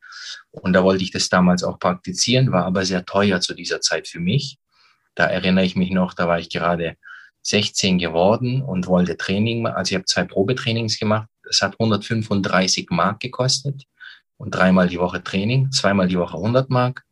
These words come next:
dann jede drei Monate Prüfungen, dann hat man noch für die Prüfungen extra zweihundert Mark gezahlt.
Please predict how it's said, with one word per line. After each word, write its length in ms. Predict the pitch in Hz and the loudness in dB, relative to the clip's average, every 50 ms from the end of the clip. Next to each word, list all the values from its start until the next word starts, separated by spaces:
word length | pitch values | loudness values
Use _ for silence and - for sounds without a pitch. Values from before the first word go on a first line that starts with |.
| _ - - - - - - _ _ _ _ | _ -20 -20 -20 -20 -20 -20 _ _ _ _
dann 140 | - 90 92 | 0 2 2
jede 180 | 92 95 95 | 2 2 2
drei 220 | 92 - 92 92 90 | 2 2 2 4 4
Monate 400 | 92 92 95 92 87 - - - | 4 4 4 2 0 0 -4 -12
Prüfungen, 580 | - - 117 127 135 - 139 127 123 120 117 | -8 -2 -2 -2 0 0 0 0 0 0 0
dann 120 | 104 90 85 | 0 0 0
hat 160 | 87 - _ | -2 -4 _
man 100 | 90 87 | -4 -4
noch 120 | 85 80 | -4 -6
für 100 | - - | -10 -10
die 100 | 80 82 | -10 -12
Prüfungen 480 | - - 107 110 110 - 113 110 107 107 | -8 -4 -4 -4 -2 -2 -2 -2 0 -2
extra 300 | 104 104 - - 101 98 | -4 -6 -6 -8 -4 -4
zweihundert 380 | - - 98 98 98 92 92 95 | -4 -2 -2 -2 -2 -2 -2 0
Mark 200 | 95 95 92 - | 0 -2 0 -2
gezahlt. 420 | 92 92 - 98 95 92 92 | -6 -4 0 0 2 0 0